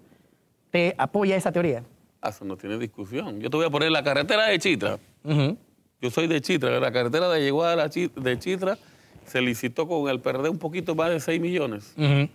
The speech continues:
Speaker 2: Eh, lo cierto es que la empresa no cumplió cuando subió este gobierno. Nosotros fuimos allá que se cumpliera.
Speaker 1: Ujú.
Speaker 2: Suárez me dice, "No, Aseguradora Mundial tiene la garantía, tiene que hacerla de todas maneras". Cada vez que veía a Suárez,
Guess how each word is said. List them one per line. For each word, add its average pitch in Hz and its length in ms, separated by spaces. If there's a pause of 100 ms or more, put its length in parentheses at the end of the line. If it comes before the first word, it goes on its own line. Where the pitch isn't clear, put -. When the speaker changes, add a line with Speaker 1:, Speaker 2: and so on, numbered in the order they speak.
(1300)
Speaker 2:
Eh, 104 360
lo 117 100
cierto 180 260
es 151 60
que 143 60
la 135 80
empresa 165 340
no 175 120
cumplió 165 420
cuando 139 260
subió 127 600
este 180 180
gobierno. 180 640 (640)
Nosotros 127 340
fuimos 135 240
allá 147 280
que 170 120
se 104 720 (220)
cumpliera. 123 640 (240)
Speaker 1:
Ujú. 131 300 (140)
Speaker 2:
Suárez 135 280
me 113 100
dice, 110 260
"No, 135 280 (200)
Aseguradora 123 680
Mundial 156 440
tiene 165 280
la 156 120
garantía, 139 400
tiene 165 240
que 135 60
hacerla 123 420
de 104 120
todas 120 180
maneras". 107 300
Cada 143 160
vez 175 140
que 185 120
veía 170 200
a 160 40
Suárez, 151 460